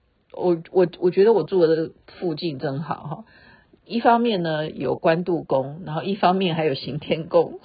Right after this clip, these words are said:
<laughs> 然后过年就永远这，这个地方都在塞车，因为大家不是去关渡宫就是去行天宫。那行天宫除了拜关公之外，它最主要你一进去，它就是一个主殿，它就是拜玉皇大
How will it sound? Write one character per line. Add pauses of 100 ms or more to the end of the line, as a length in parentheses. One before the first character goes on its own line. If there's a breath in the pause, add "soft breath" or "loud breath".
(160 loud breath)
<laughs>
然
后
过
年
就
永
远
这，
这
个
地
方
都
在
塞
车， (340 loud breath)
因
为
大
家
不
是
去
关
渡
宫
就
是
去
行
天
宫。 (540 soft breath)
那
行
天
宫
除
了 (680)
拜
关
公
之
外，
它
最
主
要
你
一
进
去，
它
就
是
一
个
主
殿，
它
就
是
拜
玉
皇
大